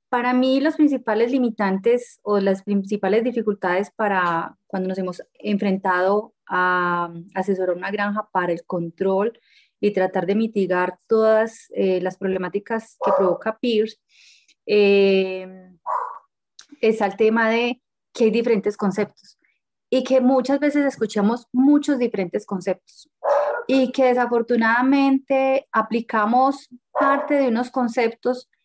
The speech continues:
y partes de otros, ¿cierto? Como que los tropicalizamos,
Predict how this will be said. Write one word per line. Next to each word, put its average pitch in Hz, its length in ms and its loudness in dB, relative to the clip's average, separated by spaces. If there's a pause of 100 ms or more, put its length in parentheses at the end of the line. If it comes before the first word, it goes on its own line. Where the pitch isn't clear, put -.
(260)
y 254 180 0
partes 196 420 0
de 196 140 4
otros, - 520 -4
¿cierto? 262 440 -2
Como 202 220 0
que 214 100 0
los 202 240 0
tropicalizamos, 196 1080 -4